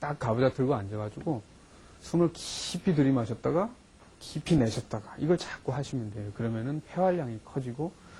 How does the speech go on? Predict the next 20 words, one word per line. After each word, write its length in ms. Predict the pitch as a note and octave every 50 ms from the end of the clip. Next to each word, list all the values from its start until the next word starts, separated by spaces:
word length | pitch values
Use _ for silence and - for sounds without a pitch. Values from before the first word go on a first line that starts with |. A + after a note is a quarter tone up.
| - - -
폐포가 360 | - D#3 C#3+ - C#3+ C#3 C3+
잘 280 | C3 - - - - B2+ -
펴지고 540 | - - D#3 C#3+ C3+ C3 C#3 D3 D3+ D#3 D3+ - - - - - -
다물어졌다 640 | - - G#2+ A2 A2+ A#2 A2 G#2+ G2+ - - C3 C3
펴졌다 420 | - - C#3+ C#3 C3+ B2+ - A#2
하는 200 | A#2 A2+ A2 G#2+
연습이 400 | G#2 G2+ G#2 G#2+ - - A2+ G#2+
됩니다. 360 | G2+ - G#2 G2+ G#2+ A2 - D3 B2+ B2 - - - - - - - - - - - -
두 120 | - - A#2
가지 220 | A#2 A#2 B2 C#3
운동 400 | C#3 A#2+ A2+ A2 A2+ A2 G2+ G2+ G2+ - - - - - - - - - - A#2
말씀드렸어요. 760 | A2+ G2+ F#2+ - - G#2+ G2 - - C3+ A#2+ - - - - A2
의미 220 | G#2 G#2 G#2+ G#2
있는 200 | G2 G2 G2 G2
운동. 460 | G2 G2 F#2+ - G#2 G#2+ C3+ E3+ F#3+ - - - - - - - - - -
자꾸 380 | - - - - - - -
운동을 320 | A#2 A2+ A2+ A#2 A#2+ A#2 A#2
해서 140 | A2 A#2+ A#2
심장이 340 | - - C#3 C3+ C3+ C3+
막 80 | C3+ -